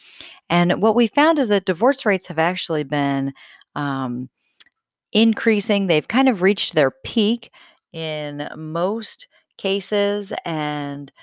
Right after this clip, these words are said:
um, they estimate that future divorce risk is right around fifty percent. And divorce rates currently in the United States are somewhere between about forty and forty-five percent. Um,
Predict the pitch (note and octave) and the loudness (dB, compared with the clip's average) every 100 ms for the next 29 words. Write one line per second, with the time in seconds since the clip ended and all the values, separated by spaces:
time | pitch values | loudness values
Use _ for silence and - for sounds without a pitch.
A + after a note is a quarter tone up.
0 | - _ _ D3 D3 C3+ C3+ - E3+ - | -20 _ _ -6 -4 -4 -6 0 0 2
1 | E3 E3+ - F#3+ F#3 F#3 D#3 - - G3+ | 0 -2 -2 0 0 2 0 0 -2 -2
2 | G3+ G3+ E3+ D#3+ D3+ D3 - D#3+ F#3 A3 | 0 -2 -2 0 0 0 0 0 2 2
3 | - C#3 C#3 D3+ D3 D3 C#3+ C3+ D#3 - | -2 -2 0 0 0 -2 -2 -2 -4 -2
4 | C3+ - C3 - C#3+ G3+ - _ - - | -8 -8 -8 -2 0 -2 -8 _ -20 -20
5 | - - - F3+ F3+ F3+ E3+ F3+ F3+ C4 | -20 -18 -2 2 4 2 0 -2 2 2
6 | - A#3+ G#3+ - - C#4+ A3 E3+ D3+ D3 | 2 -4 -4 -6 -6 -4 -4 -6 -6 -4
7 | C#3+ C#3+ - - C#3 D3 - - - - | -2 -4 -6 -6 -6 -6 -12 -20 -20 -8
8 | - G#3+ G#3+ A3 A#3 - F4 D4+ B3+ G#3 | 0 0 0 -4 -2 2 6 6 6 4
9 | - - G#3 G3 E3 D#3 - D3+ D3 D3 | -2 0 2 4 2 0 0 0 0 -4
10 | C3+ D3 C#3+ - E3 D#3 - C#3+ - - | -2 -2 -2 0 0 0 -4 -12 -8 -8
11 | - - - - - _ - D3 C#3+ C#3 | -8 -14 -20 -20 -20 _ -6 -4 -4 -6